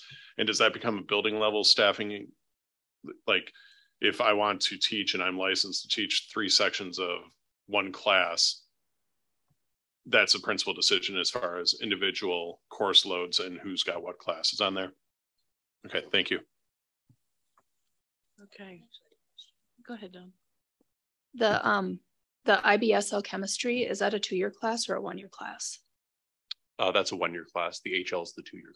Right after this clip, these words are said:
Speaker 4: class.
Speaker 3: Didn't we approve this last year? <laughs> I thought we, I, 'cause I remember if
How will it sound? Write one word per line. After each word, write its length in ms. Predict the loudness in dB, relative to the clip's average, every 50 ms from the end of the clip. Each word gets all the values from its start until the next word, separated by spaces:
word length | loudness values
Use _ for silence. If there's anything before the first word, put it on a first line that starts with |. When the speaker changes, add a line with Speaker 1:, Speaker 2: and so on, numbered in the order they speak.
| _ -20
Speaker 4:
class. 300 | -20 -20 -20 -20 -20 _ _ _ _ _ _ -20 -20 -20 -20 _ -20 -20 -20 -20 _ _ _ _ _ _ _ _ _ _ _ _ _ _ _ _ _ _ _ _ _ 2
Speaker 3:
Didn't 300 | 4 6 6 6 4 6
we 100 | 6 6
approve 320 | 6 4 0 -2 -4 -2
this 220 | -2 -6 -6 -6 -6 -6
last 480 | -6 -6 -6 -10 -10 -10 -14 -8 -2
year? 180 | 4 4 4 4 2 -10 _ _ _ -20 -20 _ _ _ _ _ _ _ _ _ _
<laughs> 840 | _ _ _ _ _ _ _ _ _ _ _ _ _ _ _ _ 0
I 80 | 0
thought 240 | 4 6 4 4 6
we, 440 | 4 4 8 8 6 6 4 -2 -10 -16 -16 _ _ 0
I, 120 | 2 2
'cause 220 | 2 0 -6 2 4
I 80 | 4
remember 420 | 4 4 4 2 2 2 2 -2 -2
if 160 | -2 -4